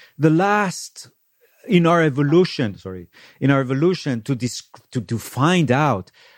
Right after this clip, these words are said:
who we really are. It's almost as if we negated the Earth's color. We negated our own colors, our own frequency until the end. And it's not that we didn't know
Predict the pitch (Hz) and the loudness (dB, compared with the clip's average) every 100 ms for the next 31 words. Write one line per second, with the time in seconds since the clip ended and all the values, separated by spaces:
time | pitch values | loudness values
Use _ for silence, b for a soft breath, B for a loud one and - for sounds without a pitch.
0 | b - 165 135 120 117 120 110 98 85 | b -2 0 2 0 2 0 0 -2 -4
1 | - _ 127 - 175 160 143 165 156 143 | -12 _ -4 0 -2 -2 -2 -2 0 0
2 | 120 85 127 170 - 110 95 b b 110 | 0 2 2 2 0 -4 -4 b b -2
3 | 123 123 147 131 - - - 117 110 - | 0 2 2 0 -4 -16 -8 -6 -6 -10
4 | 127 110 107 120 123 123 110 107 - 127 | -8 -6 -2 0 2 2 2 0 0 0
5 | 120 110 - - 117 95 82 95 120 113 | 0 -2 -6 -2 -2 -2 -8 -4 0 0
6 | 98 - 123 - 95 - 92 92 110 98 | 0 0 0 -2 -10 -10 -14 -10 -10 -2
7 | 131 147 127 131 139 123 117 87 - B | 2 2 4 2 2 0 0 -2 -12 B
8 | B B 131 151 - 247 220 165 156 151 | B B -4 -2 0 2 2 2 0 2
9 | 143 131 127 110 | 4 4 2 -2